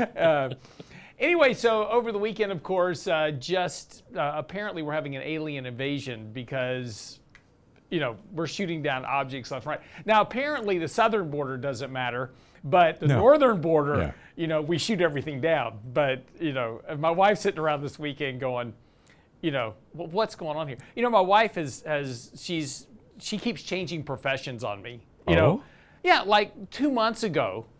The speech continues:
Speaker 1: she was, like, a murder detective, you know, in this whole <laughs> Idaho State murder, you know, situation with the college students.
Speaker 2: Right.
Speaker 1: Now she's, now she's an astro-, you know, astrophysicist trying to figure out, you know, what's flying around, <laughs> you know,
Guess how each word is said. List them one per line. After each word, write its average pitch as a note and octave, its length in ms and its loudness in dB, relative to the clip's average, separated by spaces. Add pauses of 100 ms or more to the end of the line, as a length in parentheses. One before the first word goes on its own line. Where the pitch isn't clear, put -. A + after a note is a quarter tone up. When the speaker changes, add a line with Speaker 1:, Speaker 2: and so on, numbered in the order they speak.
(380)
Speaker 1:
she B3 300 -2
was, A3 220 4
like, E3+ 180 2
a E3 60 2
murder F#3 420 4
detective, C3 760 -2
you D3 80 -4
know, C#3+ 180 4
in C#3 60 0
this D#3 160 -2
whole G3 360 4
<laughs> - 40 -8
Idaho E3+ 520 4
State F3 540 0
murder, E3+ 640 2
you F3+ 100 -2
know, F3 200 2
situation F3 600 0
with D#3+ 100 0
the C#3+ 60 0
college E3 360 0
students. G3 500 2
Speaker 2:
Right. A2+ 220 2 (240)
Speaker 1:
Now B3 300 4
she's, F#3+ 500 -2
now F#3+ 240 0
she's E3 320 -4
an D3+ 140 -4
astro-, D3+ 560 -2
you C#3+ 80 -2
know, B2+ 200 -6 (540)
astrophysicist C#3+ 960 -2
trying D3+ 200 2
to C#3 100 -4
figure D#3+ 440 -2
out, D#3 240 0
you D3+ 60 -2
know, E3+ 100 4
what's D#3 300 0
flying E3 460 4
around, D#3+ 400 4 (220)
<laughs> - 240 -10
you C4+ 160 2
know, F#3+ 200 4